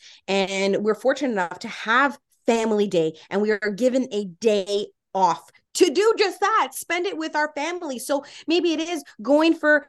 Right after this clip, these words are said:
you know, a nature walk outside, spending some time inside, going skating together, um, having fun and making memories. That's what it's all about. And everyone, the beauty of it is that we're all different. So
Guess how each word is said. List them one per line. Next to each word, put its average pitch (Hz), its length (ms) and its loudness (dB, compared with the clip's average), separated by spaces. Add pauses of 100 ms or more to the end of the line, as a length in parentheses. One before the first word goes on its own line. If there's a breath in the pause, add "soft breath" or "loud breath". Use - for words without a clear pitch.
(200 loud breath)
you 277 100 2
know, 269 180 2
a 269 80 0
nature 277 400 0
walk 233 300 -4
outside, 226 640 -4
spending 302 340 0
some 285 160 -2
time 277 280 -4
inside, 269 460 -4 (280 loud breath)
going 302 360 6
skating 320 520 -2
together, 202 640 -2 (400 loud breath)
um, 240 300 2
having 330 640 -4 (300)
fun 254 420 0
and 240 160 -2
making 220 340 -4
memories. 180 360 -4 (180)
That's 254 560 -4
what 240 380 2
it's 220 280 -4
all 185 460 0 (220)
about. 165 500 0 (160)
And 262 200 -2
everyone, 311 640 0
the 254 120 -6
beauty 269 320 -2
of 320 120 -2
it 359 160 -6 (380 loud breath)
is 247 180 0
that 240 340 0
we're 240 120 4
all 247 120 4
different. 285 380 0 (280)
So 262 400 0